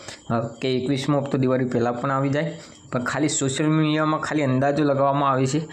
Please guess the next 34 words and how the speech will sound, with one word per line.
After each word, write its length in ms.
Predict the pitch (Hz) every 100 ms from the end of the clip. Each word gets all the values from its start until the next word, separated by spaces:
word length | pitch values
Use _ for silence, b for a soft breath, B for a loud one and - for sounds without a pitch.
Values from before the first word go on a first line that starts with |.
| B B - -
ખાલી 220 | - 139
વાતો 340 | 127 123 127 139
કરવામાં 400 | 143 139 143 139
આવે 100 | 131
છે. 100 | 143
હું 140 | 139
કોઈનો 340 | 139 131 139
વિરોધ 300 | 131 120 127
નથી 240 | 143 143 127
કરતો, 300 | 139 120 135 - B B B
પણ 120 | 135 131
ખરેખર 400 | 139 139 139 139
અંદાજો 460 | 107 123 135 139
લગાવવામાં 440 | 143 131 135 139 143
આવે 80 |
છે 140 | 143 -
કે 180 | - 127
એકવીસમો 400 | 127 135 147 135
હપ્તો 180 | 131
દિવાળી 260 | 139 127 127
પહેલાં 500 | 127 117 147 - -
આવી 140 | 120 113
જશે, 340 | 107 104 101 - - - B B B B
પણ 120 | 143 143
હજુ 180 | 135
લગી 480 | 151 156 160 160 -
પી 80 | 147
એમ 140 | 147 147
કિસાન 260 | 139 151
પોર્ટલ 280 | 151 139 143
પર 120 | 139
કોઈ 180 | - 143
અપડેટ 320 | 135 139 131
આવી 220 | 120 135